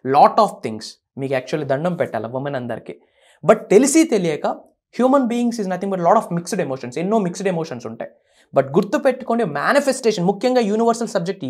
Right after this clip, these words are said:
ఎవరైతే ఫాలో అవుతున్నారో మీకు చెప్తా ఉన్నా, మీరు అనుకున్న మేనిఫెస్టేషన్ యొక్క రిజల్ట్ ఫాస్ట్గా రిజల్ట్ రావాలి అనుకుంటే, మీరు ఏమేమైతే టెక్నిక్స్, మేనిఫెస్టేషన్కి సంబంధించి టెక్నిక్స్ నిజ జీవితంలో ఆచరణలో పెడతా ఉన్నారు, తద్వారా the best result రావాలి,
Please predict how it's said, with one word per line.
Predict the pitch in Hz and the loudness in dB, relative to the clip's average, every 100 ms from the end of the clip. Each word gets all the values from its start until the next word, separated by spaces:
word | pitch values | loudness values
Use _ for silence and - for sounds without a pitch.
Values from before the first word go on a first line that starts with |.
| 139 | 4
ఎవరైతే | 190 240 233 220 | 6 6 4 2
ఫాలో | 170 170 170 | 0 0 -2
అవుతున్నారో | 170 160 151 143 | -4 -6 -6 -6
మీకు | 156 160 143 | -8 -8 -10
చెప్తా | - 127 110 | -6 -8 -8
ఉన్నా, | 110 - _ _ _ 147 | -10 -16 _ _ _ 0
మీరు | 165 | 2
అనుకున్న | 165 214 208 147 | 2 2 2 2
మేనిఫెస్టేషన్ | 156 196 208 208 185 175 160 | -2 -2 -2 -4 -6 -6 -6
యొక్క | 147 135 | -4 0
రిజల్ట్ | 151 190 214 - | 2 4 2 0
ఫాస్ట్గా | 131 160 220 - 226 180 | 0 2 0 2 4 4
రిజల్ట్ | 156 170 151 | 4 0 0
రావాలి | 135 151 156 143 | 0 0 -2 -6
అనుకుంటే, | - 120 120 - _ _ _ _ - | -8 -10 -10 -12 _ _ _ _ -6
మీరు | 151 156 | -2 2
ఏమేమైతే | 190 226 220 214 208 | 4 4 2 0 -2
టెక్నిక్స్, | 180 - 220 226 - - _ _ _ _ _ 139 | -4 -2 -2 -2 -6 -14 _ _ _ _ _ -2
మేనిఫెస్టేషన్కి | 175 190 202 - 185 180 170 160 | 0 -2 -6 -4 -4 -4 -6 -6
సంబంధించి | 156 160 147 - | -6 -8 -8 -8
టెక్నిక్స్ | 170 202 196 147 | -6 -6 -6 -6
నిజ | 147 170 | -4 0
జీవితంలో | 185 175 165 143 | 0 0 -2 0
ఆచరణలో | 175 165 160 143 | 0 -2 -4 -4
పెడతా | 135 160 156 | -2 0 0
ఉన్నారు, | 139 139 147 - _ _ - | -2 -6 -8 -18 _ _ 4
తద్వారా | 139 131 143 156 226 233 - 139 143 | 4 4 4 6 8 6 2 -4 -2
the | 127 127 | -2 8
best | 208 - 226 | 8 8 0
result | 208 202 156 151 | 0 0 0 0
రావాలి, | 156 165 156 | 2 0 0